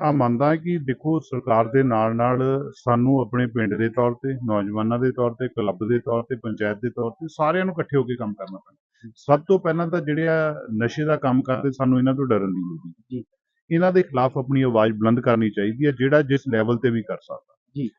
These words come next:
Speaker 1: ਚਾਹੇ ਕੋਈ ਉਹ ਬੋਲ ਕੇ ਬੁਲੰਦ ਕਰੇ, ਚਾਹੇ
Speaker 2: ਜੀ।
Speaker 1: ਉਹ ਸੋਸ਼ਲ ਮੀਡੀਆ ਤੇ ਸ਼ੇਅਰ ਕਰਕੇ ਕਰੇ,
Speaker 2: ਜੀ।
Speaker 1: ਚਾਹੇ ਉਹ ਲਾਈਕ ਕਰਕੇ ਕਰੇ, ਚਾਹੇ ਕੁਮੈਂਟ ਕਰਕੇ ਆਇਆ ਕਰੇ, ਜਾਂ ਕੋਈ ਅਗਰ ਸੂਚਨਾ ਦੇ ਸਕਦਾ ਉਹ ਦੇਵੇ।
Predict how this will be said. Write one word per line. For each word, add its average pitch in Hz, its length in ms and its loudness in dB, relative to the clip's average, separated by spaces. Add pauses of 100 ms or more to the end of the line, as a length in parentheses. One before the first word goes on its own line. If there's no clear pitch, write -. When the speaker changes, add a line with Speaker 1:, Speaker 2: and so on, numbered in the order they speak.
(120)
Speaker 1:
ਚਾਹੇ 143 360 4
ਕੋਈ 139 240 4
ਉਹ 131 100 6
ਬੋਲ 104 220 -2
ਕੇ 135 160 -2
ਬੁਲੰਦ 135 260 2
ਕਰੇ, 143 360 0
ਚਾਹੇ 123 120 4
Speaker 2:
ਜੀ। 127 60 6
Speaker 1:
ਉਹ 135 100 4
ਸੋਸ਼ਲ 131 280 -4
ਮੀਡੀਆ 131 380 2
ਤੇ 131 100 -2
ਸ਼ੇਅਰ 107 260 -2
ਕਰਕੇ 139 340 -4
ਕਰੇ, 131 280 -2
Speaker 2:
ਜੀ। 147 100 2
Speaker 1:
ਚਾਹੇ 123 180 2
ਉਹ 131 120 2
ਲਾਈਕ 95 260 -4
ਕਰਕੇ 123 300 -6
ਕਰੇ, 139 240 -4
ਚਾਹੇ 127 280 -2
ਕੁਮੈਂਟ 104 360 -4
ਕਰਕੇ 135 300 -4
ਆਇਆ 135 140 -2
ਕਰੇ, 135 260 -4 (560)
ਜਾਂ 139 360 6
ਕੋਈ 135 320 0
ਅਗਰ 131 180 4
ਸੂਚਨਾ 131 420 -2
ਦੇ 120 160 2
ਸਕਦਾ 123 420 -2
ਉਹ 147 160 2
ਦੇਵੇ। 156 260 0